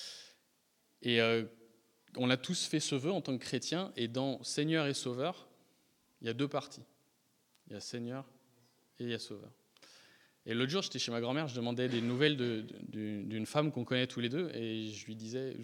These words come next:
je lui posais des questions où elle en était dans sa démarche avec Dieu. Et elle, euh, elle m'expliquait que, euh, ben, dans Seigneur et Sauveur,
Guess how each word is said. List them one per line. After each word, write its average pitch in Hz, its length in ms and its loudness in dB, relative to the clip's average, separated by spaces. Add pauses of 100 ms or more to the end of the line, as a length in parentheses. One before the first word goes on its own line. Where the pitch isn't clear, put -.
(120)
je 110 120 -10
lui - 80 -6
posais 127 220 -2
des 120 60 0
questions 143 460 -4
où 127 60 0
elle 117 100 -2
en 117 100 -2
était 120 220 -2
dans 131 80 -2
sa - 140 -4
démarche 127 520 4
avec 107 220 -2
Dieu. 123 260 -4 (1300)
Et 104 60 -2
elle, 101 180 2
euh, 98 320 2
elle 104 180 -4
m'expliquait 131 880 -2
que, 135 340 0 (140)
euh, 104 360 -6
ben, 104 380 -4
dans 104 460 -6
Seigneur 135 520 2
et 113 120 0
Sauveur, 123 640 -4